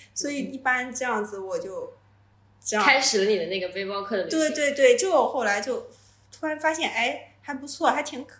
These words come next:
Speaker 1: 还挺，并且当时的花费也很便宜，就去香港、澳门也没有什么花费，感觉。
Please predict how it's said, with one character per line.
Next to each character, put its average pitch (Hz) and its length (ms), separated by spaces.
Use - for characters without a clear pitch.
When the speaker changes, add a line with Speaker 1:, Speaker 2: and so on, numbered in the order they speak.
Speaker 1:
还 - 160
挺， 269 120
并 392 140
且 262 240
当 349 180
时 - 140
的 302 80
花 330 200
费 339 120
也 226 120
很 262 180
便 170 280
宜， 190 240
就 415 80
去 403 140
香 320 240
港、 269 120
澳 220 140
门 196 180
也 196 120
没 196 100
有 233 100
什 185 140
么 175 140
花 180 120
费， 180 360
感 170 200
觉。 - 200